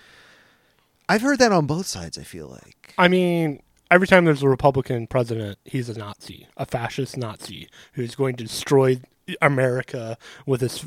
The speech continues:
Speaker 2: Nazism.
Speaker 1: That's true. Now that I think about it, I do remember a lot of Trump comparisons to Hitler and stuff,
Speaker 2: Well,
Speaker 1: and I was
Speaker 2: Bush. Bush W. Bush.
Speaker 1: I don't. I, I believe you. I just don't remember that one as much.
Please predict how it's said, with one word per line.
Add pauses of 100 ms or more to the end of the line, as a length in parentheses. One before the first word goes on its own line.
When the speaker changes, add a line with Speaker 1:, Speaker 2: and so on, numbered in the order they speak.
Speaker 2:
Nazism.
Speaker 1:
That's
true.
Now
that
I
think
about
it,
I
do
remember
a
lot
of
Trump
comparisons
to
Hitler
and
stuff,
Speaker 2:
Well,
Speaker 1:
and
I
was
Speaker 2:
Bush. (520)
Bush
W.
Bush.
Speaker 1:
I
don't.
I,
I
believe
you.
I
just
don't
remember
that
one
as
much.